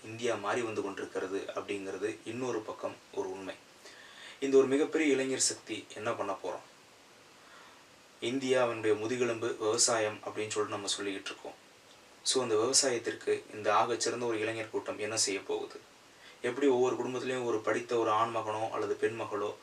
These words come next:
எப்படி அவங்க குடும்பத்தை காப்பாத்த வேண்டிய பொறுப்பு அவங்களுக்கு இருக்கோ, அதாவது ஒரு குறிப்பிட்ட ஸ்டேஜுக்கு மேல அவங்க வேலைக்கு போய் தன்னுடைய குடும்பத்தை பாதுகாக்க வேண்டிய ஒரு பொறுப்பு எப்படி ஒவ்வொரு ஆண் மகனுக்கும் ஒரு பெண் மகளுக்கும் இருக்கிறதோ, அதுபோல நம்முடைய உணவு தேவைக்காக வாழ்ந்து கொண்டிருக்கக்கூடிய,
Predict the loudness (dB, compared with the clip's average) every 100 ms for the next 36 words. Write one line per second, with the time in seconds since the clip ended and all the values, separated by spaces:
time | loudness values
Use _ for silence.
0 | -20 -20 -6 -2 2 4 4 2 0 0
1 | 0 0 0 0 0 0 -2 -2 0 0
2 | 2 0 0 -4 -4 -2 -2 0 2 4
3 | 4 2 2 -4 -4 -4 -2 -2 -2 -2
4 | 0 0 2 2 2 -4 -4 -4 -2 -2
5 | 0 0 -2 -2 -2 -2 -4 -6 -16 0
6 | 4 4 2 -2 -4 -2 -2 0 0 0
7 | 0 -4 -4 -10 -8 -4 -2 -4 -4 -2
8 | 2 4 4 2 -2 -4 -8 -10 -12 -4
9 | -4 -2 -6 -4 -4 -6 -8 -10 -8 -6
10 | -6 -8 -12 -16 -18 -16 -4 -2 -2 0
11 | 0 0 -2 -8 -18 -16 -6 -2 2 2
12 | 2 2 2 2 0 0 -2 0 0 -2
13 | -2 -6 -6 -8 -8 -6 -4 -2 -2